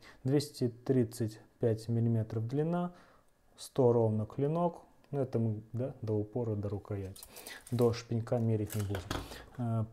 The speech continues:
по обуху вот здесь у основания прям мы имеем три и девять, ну, почти четвёрка. Ширина клина. Ну, тридцать шесть с половиной.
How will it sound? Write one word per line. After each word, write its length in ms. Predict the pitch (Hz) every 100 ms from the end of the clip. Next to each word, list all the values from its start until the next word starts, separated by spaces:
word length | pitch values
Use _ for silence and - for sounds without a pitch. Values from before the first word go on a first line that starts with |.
| -
по 200 | 147 151
обуху 600 | 147 123 110 - 113 104 -
вот 100 | 113
здесь 240 | 110 107 113
у 80 |
основания 640 | 113 110 120 120 156 143 113
прям 360 | 113 110 107 - -
мы 180 | 120 123 123
имеем 480 | 110 110 117 113 107 - _ - _ -
три 280 | 117 113 113
и 60 | 113
девять, 400 | 110 104 98 - -
ну, 80 | 185
почти 380 | - 107 - 104
четвёрка. 580 | - 160 175 175 131 - - - _ - - - _ _ - -
Ширина 480 | - - 120 123 139
клина. 440 | 131 127 117 101 104 - - - - - - _ _ _ _ _ _ - _ _ _ _ _ _ _ _ _ _ _ _ _ _ _ _ _ _ _ _ _ _ _ _ - _ _ _ -
Ну, 120 | 147
тридцать 260 | 127 113
шесть 300 | - - 107
с 20 | -
половиной. 640 | - 123 143 165 160 147